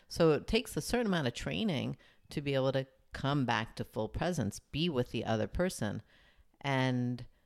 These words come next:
part of that training is beginning to note and be honest about where you are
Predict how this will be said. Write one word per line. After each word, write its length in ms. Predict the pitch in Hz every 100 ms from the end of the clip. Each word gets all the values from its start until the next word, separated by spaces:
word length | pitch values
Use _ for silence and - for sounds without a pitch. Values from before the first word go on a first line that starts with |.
| -
part 320 | - 175 185
of 220 | - 139
that 220 | 135 131
training 640 | - 160 208 208 135 131 - -
is 160 | 139
beginning 560 | - 135 127 156 165 156
to 160 | -
note 560 | 135 135 135 156 147 -
and 180 | - 127
be 180 | 131 123
honest 560 | 117 151 143 120 - -
about 360 | 120 117 -
where 220 | 113 143
you 240 | 151 139 131
are 520 | 120 147 113 98 117